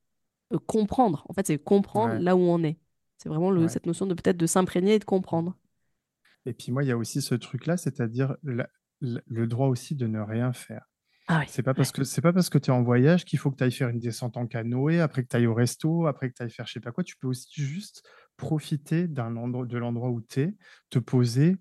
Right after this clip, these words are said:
Speaker 2: contempler. La contemplation, il y a beaucoup de gens qui oublient ça, tu vois.
Speaker 1: Mm. Et, et, et je, je te
Speaker 2: Ouais.
Speaker 1: rejoins parce que je, je le, je le vis. Je suis en train de, moi, je suis, je suis moins avancée que toi, je pense, dans cette transition vers le slow. Mais, euh, de plus en plus, parce que, euh, bah, par la force des choses aussi, euh, quand, euh,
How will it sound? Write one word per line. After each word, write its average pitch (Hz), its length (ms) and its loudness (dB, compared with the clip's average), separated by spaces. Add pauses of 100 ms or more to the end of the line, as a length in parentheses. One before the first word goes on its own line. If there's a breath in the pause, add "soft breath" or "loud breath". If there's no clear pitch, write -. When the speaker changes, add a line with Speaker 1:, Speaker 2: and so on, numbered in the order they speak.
Speaker 2:
contempler. 143 580 0
La 139 120 -2
contemplation, 123 640 -6
il 160 40 0
y 135 40 -2
a 117 40 -4
beaucoup 113 240 -10
de 123 40 -12
gens 156 160 -4
qui - 180 -14
oublient 110 240 -8
ça, 175 220 -8
tu - 200 -20
vois. 131 180 -10 (360)
Speaker 1:
Mm. 165 120 -4 (1040)
Et, 202 100 8
et, 220 460 8
et 196 40 8
je, 190 240 4
je 180 80 -2
te 202 100 0
Speaker 2:
Ouais. - 0 -
Speaker 1:
rejoins 226 300 2
parce 208 160 0
que 185 60 -6
je, 170 280 0
je 170 140 -4
le, 170 200 0
je 170 120 -6
le 185 80 2
vis. 202 400 2
Je 180 100 -4
suis - 120 2
en 190 60 6
train 240 180 2
de, 220 60 0
moi, 214 140 2
je 226 80 -2
suis, 214 100 -8 (480 soft breath)
je - 60 -12
suis - 100 -2
moins 202 200 6
avancée 208 340 4
que - 40 -14
toi, 208 160 0
je 202 60 -2
pense, 196 160 -2
dans 175 80 -2
cette 175 180 -2
transition 185 480 0
vers 175 140 0
le 170 100 2
slow. 202 360 0 (400 loud breath)
Mais, 170 280 4
euh, 160 400 4
de 165 120 0
plus 180 180 0
en 180 120 2
plus, 214 240 -4
parce 151 220 -2
que, - 120 2
euh, 151 220 6
bah, 139 180 2
par - 120 -6
la 165 80 0
force 170 160 -4
des 160 80 0
choses 170 220 -2
aussi, 175 340 0
euh, 147 160 4
quand, 147 340 -4
euh, 143 280 -2